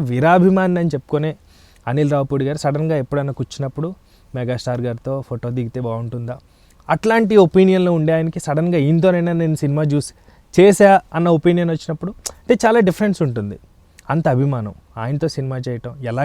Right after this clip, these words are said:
డీల్ చేస్తాడో. So, ప్రతిదీ కూడా థియేటర్లకు వచ్చిన తర్వాత సూపర్ సక్సెస్ అయింది. So, బాక్స్ ఆఫీస్ని కొల్లగొడుతూనే ఉంది. So,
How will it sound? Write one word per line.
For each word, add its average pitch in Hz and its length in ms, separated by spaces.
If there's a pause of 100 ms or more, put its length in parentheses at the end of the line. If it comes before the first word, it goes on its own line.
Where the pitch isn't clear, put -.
డీల్ 139 240
చేస్తాడో. 123 420 (640)
So, - 60 (120)
ప్రతిదీ 143 440
కూడా 139 140 (100)
థియేటర్లకు 127 500
వచ్చిన - 160 (100)
తర్వాత 117 260 (400)
సూపర్ 123 320
సక్సెస్ - 320
అయింది. 107 200
So, 165 60 (180)
బాక్స్ 113 320
ఆఫీస్ని 147 420 (500)
కొల్లగొడుతూనే 131 840
ఉంది. 107 180 (1200)
So, 254 80